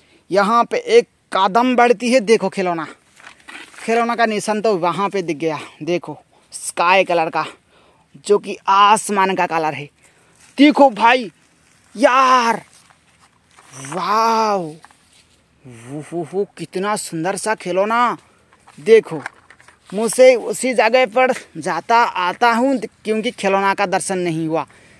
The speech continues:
देखो तो इसी जंगल पर ध्यान से ढूंढेंगे,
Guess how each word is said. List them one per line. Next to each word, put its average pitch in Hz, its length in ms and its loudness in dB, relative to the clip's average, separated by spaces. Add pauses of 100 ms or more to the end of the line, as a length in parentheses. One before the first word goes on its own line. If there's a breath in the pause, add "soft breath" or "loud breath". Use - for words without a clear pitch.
(100)
देखो 175 340 4 (600 loud breath)
तो 285 180 4
इसी 285 200 2
जंगल 269 380 6
पर 294 260 6
ध्यान 262 640 2
से 285 140 4
ढूंढेंगे, 254 500 2